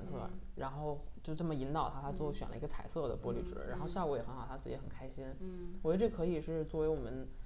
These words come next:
Speaker 1: 下次课的尝试的一个开始吧，
Speaker 2: 嗯，
Speaker 1: 然后之后再往这个方向对他进行一些引导。
Speaker 2: 嗯，嗯。对，包括那个，就是用笔的那个使用方法上，也可以让他觉得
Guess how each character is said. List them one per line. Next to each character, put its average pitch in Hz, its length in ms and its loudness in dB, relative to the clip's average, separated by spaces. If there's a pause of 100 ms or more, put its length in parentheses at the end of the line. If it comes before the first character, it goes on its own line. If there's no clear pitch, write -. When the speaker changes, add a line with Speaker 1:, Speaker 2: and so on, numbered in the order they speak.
(160)
Speaker 1:
下 208 260 2
次 156 180 0
课 156 220 2
的 120 120 0
尝 127 260 -4
试 151 140 -4
的 139 80 2
一 147 100 2
个 143 220 0
开 185 200 -2
始 - 180 -2
吧， - 280 -4
Speaker 2:
嗯， 202 80 0
Speaker 1:
然 202 80 2
后 - 20 2
之 190 120 0
后 175 160 2
再 165 160 2
往 123 160 0
这 147 100 -2
个 143 80 0
方 160 240 0
向 147 180 -2
对 143 140 -2
他 139 100 -2
进 143 140 -2
行 139 160 -2
一 143 60 -2
些 139 160 -2
引 131 200 -4
导。 - 80 -4
Speaker 2:
嗯， - 140 -4
嗯。 - 140 -4
对， 185 240 -2
包 220 180 -2
括 220 220 -2
那 196 180 0
个， 165 320 -4
就 175 180 -6
是 160 300 -4
用 202 300 -2
笔 127 160 -6
的 156 140 -6
那 180 120 -6
个 170 80 -6
使 - 160 -6
用 143 160 -6
方 220 240 -2
法 180 180 -4
上， 151 160 -6
也 156 120 -4
可 180 160 -4
以 165 80 -4
让 165 120 -6
他 170 120 -4
觉 160 140 -6
得 - 80 -8